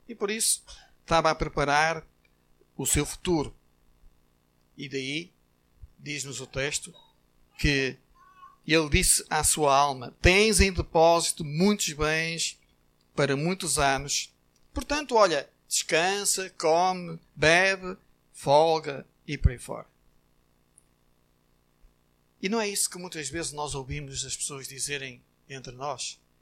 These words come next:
"É pá, o que se leva desta vida é comer e beber e passear e não sei o que mais." Os irmãos já ouviram alguma vez isto? Eu já ouvi muitas vezes. Mas eu pergunto, será que é isso que nós levamos só desta vida?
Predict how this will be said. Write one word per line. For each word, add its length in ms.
"É 120
pá, 180
o 60
que 80
se 120
leva 200
desta 280
vida 280
é 40
comer 380
e 80
beber 540
e 260
passear 720
e 80
não 140
sei 140
o 40
que 80
mais." 220
Os 140
irmãos 280
já 140
ouviram 280
alguma 240
vez 200
isto? 340
Eu 80
já 140
ouvi 140
muitas 380
vezes. 500
Mas 160
eu 80
pergunto, 360
será 300
que 180
é 80
isso 360
que 60
nós 260
levamos 400
só 560
desta 380
vida? 320